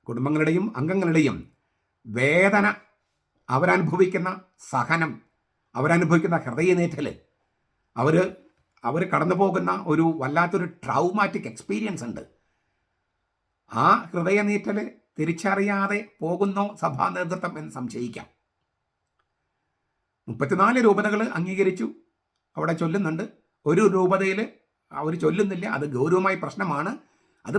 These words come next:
പരിഹരിക്കാനുള്ള വഴികൾ തേടുക, തേടിയിട്ടാണ് ഞങ്ങൾ റോമായിൽ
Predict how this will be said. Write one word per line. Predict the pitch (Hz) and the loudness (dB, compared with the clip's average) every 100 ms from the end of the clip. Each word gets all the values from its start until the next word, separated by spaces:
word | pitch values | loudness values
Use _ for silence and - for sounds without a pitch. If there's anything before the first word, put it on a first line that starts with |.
| 202 | 0
പരിഹരിക്കാനുള്ള | 160 170 226 220 214 220 175 | 0 0 -2 0 2 2 2
വഴികൾ | 160 185 226 214 | 2 2 0 0
തേടുക, | 185 202 214 208 | 0 2 2 0
തേടിയിട്ടാണ് | 165 180 208 214 170 196 202 - _ - | -2 -2 -2 0 2 0 -4 -12 _ -2
ഞങ്ങൾ | 190 180 | 2 4
റോമായിൽ | 165 156 185 208 | 4 2 2 2